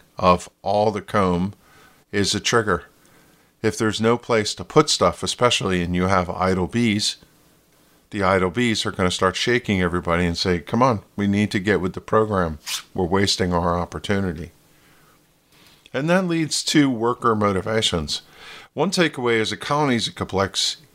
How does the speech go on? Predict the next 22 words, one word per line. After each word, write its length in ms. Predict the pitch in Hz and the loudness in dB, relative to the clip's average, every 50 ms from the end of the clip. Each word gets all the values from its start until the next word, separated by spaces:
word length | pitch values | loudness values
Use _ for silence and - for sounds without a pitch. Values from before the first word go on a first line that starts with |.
| _ _ - | _ _ -4
ecosystem. 760 | 131 127 - 131 107 - - 107 92 - - 87 78 71 67 - _ _ - - - - _ | -4 -2 0 0 0 2 0 0 0 0 0 0 -2 -2 -4 -10 _ _ -20 -20 -20 -20 _
We 140 | _ 113 123 | _ -2 0
all 180 | 139 147 143 131 | 2 2 2 0
think 260 | - - 131 120 - | -2 -4 -4 -4 -4
the 100 | - 95 | -8 -12
queen 320 | - - 143 143 151 147 | -6 -2 0 0 2 0
drives 420 | 127 117 110 101 95 87 82 - - | 4 4 6 6 6 4 0 -2 -4
everything. 480 | 104 117 113 120 - - 104 98 92 | -4 -2 -2 -4 -2 0 0 0 0
The 80 | 95 95 | -2 -4
queen's 380 | - - - 175 196 180 - 90 | -6 -4 -2 0 0 0 0 0
really 300 | 110 131 139 135 120 101 | 0 0 2 2 0 0
just 280 | - 113 107 - - | 0 -2 -2 0 0
an 160 | 104 92 85 - - | 0 0 0 -4 -6
egg-laying 600 | - 101 104 110 104 101 104 104 101 101 95 90 | 0 2 2 2 2 0 0 0 2 2 0 0
machine. 480 | 87 85 - - 110 101 92 78 71 69 - _ _ _ _ _ _ _ _ _ _ _ _ _ _ _ | 0 0 0 0 0 0 0 -2 -4 -8 -14 _ _ _ _ _ _ _ _ _ _ _ _ _ _ _
She 180 | - - - 120 | -12 -6 -4 2
doesn't 300 | 123 143 143 139 143 135 | 4 4 4 4 2 0
necessarily 640 | 139 139 - - 123 - - 127 120 120 113 107 101 | 2 0 0 0 0 0 2 2 2 2 2 0 -2
drive 360 | 90 104 98 107 117 117 110 | -2 0 2 2 2 2 2
all 140 | 107 95 85 | 0 -2 -2
the 100 | 87 85 | -2 -4
decisions. 760 | 73 82 80 - - 85 78 - 76 71 - - - - | -4 -4 -6 -4 -4 -4 -4 -4 -6 -8 -10 -10 -12 -14